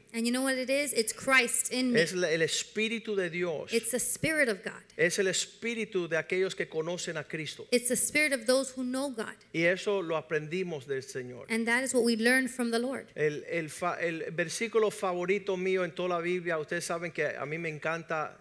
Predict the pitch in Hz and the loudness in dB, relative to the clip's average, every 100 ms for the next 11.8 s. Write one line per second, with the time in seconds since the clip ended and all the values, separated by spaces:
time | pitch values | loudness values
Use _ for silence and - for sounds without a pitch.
0 | - 139 143 131 139 131 165 165 139 143 | -14 -6 -6 -2 -4 -4 -8 -6 -6 -4
1 | 175 170 165 170 160 214 220 220 254 262 | -6 -6 -6 -8 -8 -4 -2 0 0 2
2 | 254 247 247 247 226 233 233 240 240 226 | 2 2 2 0 -2 -2 0 -2 -2 -2
3 | 220 233 226 220 220 220 220 226 220 208 | 0 0 2 2 2 0 0 2 2 2
4 | 226 220 226 214 208 202 202 202 196 147 | 0 0 0 0 -2 -2 -2 -4 -4 -4
5 | - 139 - 147 - 190 190 175 147 180 | -8 -8 -6 -4 0 2 2 0 -2 -2
6 | 180 170 156 175 180 160 170 175 165 165 | -2 -4 -2 -2 0 0 0 -2 -4 -6
7 | - 170 175 156 151 147 165 165 151 175 | -2 0 0 -2 0 0 0 0 -2 0
8 | 175 170 165 - 151 175 170 170 165 160 | 2 2 0 -2 -4 -4 -2 -2 -4 -8
9 | _ 220 220 220 233 220 269 254 247 - | _ -12 -10 -2 -2 0 0 0 0 4
10 | 226 233 277 285 254 233 - 240 233 - | 6 8 6 8 8 8 6 0 -2 0
11 | 233 233 233 240 233 208 208 | 2 2 4 4 6 4 2